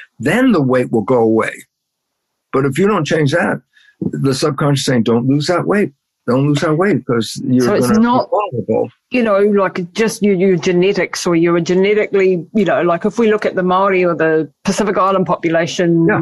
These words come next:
Speaker 2: predominantly, you know, much more higher proportions, shall we say, of being very muscular and very, very big people and overweight. You're saying it's not necessarily the genetics.
Speaker 1: No, it's the program because they weren't that way a long time ago.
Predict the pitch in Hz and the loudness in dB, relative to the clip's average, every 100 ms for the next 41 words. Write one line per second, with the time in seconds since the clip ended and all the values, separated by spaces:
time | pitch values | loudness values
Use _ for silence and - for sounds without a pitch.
0 | 160 190 170 - 220 220 214 180 147 175 | -2 -4 -4 -2 0 2 2 0 0 0
1 | 170 160 156 175 160 165 185 196 - 190 | 2 2 2 0 0 2 0 -2 -2 -2
2 | 160 170 151 151 208 202 185 170 165 160 | 0 -2 -2 -4 -2 -2 -2 -4 -4 -2
3 | 170 160 156 131 151 160 151 147 143 151 | -2 0 0 0 0 -2 -4 -2 -2 -2
4 | 202 - 185 175 170 160 156 156 139 143 | -2 -2 0 0 0 0 0 0 0 -2
5 | 160 151 156 220 214 208 190 185 156 - | -2 -2 0 -2 0 -2 0 0 0 -2
6 | 170 147 123 - _ - - - - 165 | -2 -2 -4 -6 _ -16 -12 -12 -6 0
7 | 196 202 196 180 170 - _ _ _ _ | 0 0 -2 0 -2 -4 _ _ _ _
8 | _ - 165 180 233 - 208 202 175 208 | _ -12 -4 -2 -2 -2 -2 -2 -2 0
9 | 190 180 170 175 196 147 - - - - | 2 2 0 0 0 -2 -6 -12 -14 -18
10 | _ _ _ _ 139 170 - _ _ _ | _ _ _ _ -2 -2 -2 _ _ _
11 | - - - _ 127 - 139 175 170 143 | -8 -8 -8 _ -6 -4 -2 0 0 0
12 | 120 135 139 135 135 147 139 143 123 135 | -2 -2 -2 0 2 2 0 -2 -2 0
13 | 127 123 127 117 117 110 95 | 0 0 0 0 0 0 -2